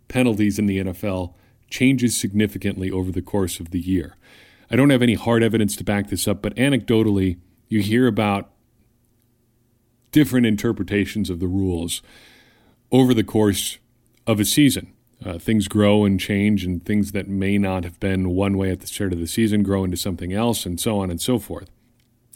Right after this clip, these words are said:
I think if there's any way forward for this rule, it's going to be mild reaction to this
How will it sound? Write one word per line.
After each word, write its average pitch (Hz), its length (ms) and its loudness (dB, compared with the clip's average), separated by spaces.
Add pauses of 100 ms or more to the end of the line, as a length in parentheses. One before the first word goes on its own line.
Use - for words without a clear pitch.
(140)
I - 40 -12
think 135 360 2
if - 220 -2
there's 120 360 2
any 131 240 2
way 117 240 4
forward 107 440 0
for - 100 -8
this 92 220 -6
rule, 110 420 2 (340)
it's - 160 0
going 113 280 2
to 104 60 0
be 104 440 2 (1200)
mild 120 480 4
reaction 107 760 0
to 110 220 2
this 98 340 0